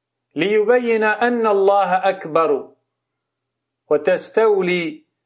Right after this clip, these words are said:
كبرياؤه في القلب على كبرياء تلك الأمور الكبار، فيكون الدين كله لله، ويكون العباد له مكبرين،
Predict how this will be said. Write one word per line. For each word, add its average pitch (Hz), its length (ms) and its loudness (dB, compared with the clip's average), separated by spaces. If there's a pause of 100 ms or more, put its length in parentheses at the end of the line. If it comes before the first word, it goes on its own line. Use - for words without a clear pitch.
(180)
كبرياؤه 170 880 0
في 156 140 -4
القلب 151 480 -2
على 147 400 2
كبرياء 175 1000 0
تلك 196 520 -2
الأمور 185 680 0
الكبار، 190 840 -2 (480)
فيكون 151 720 0
الدين 160 640 -4
كله 190 560 0
لله، 123 480 -2 (580)
ويكون 156 580 0
العباد 170 580 0
له 180 440 0
مكبرين، 170 1120 -2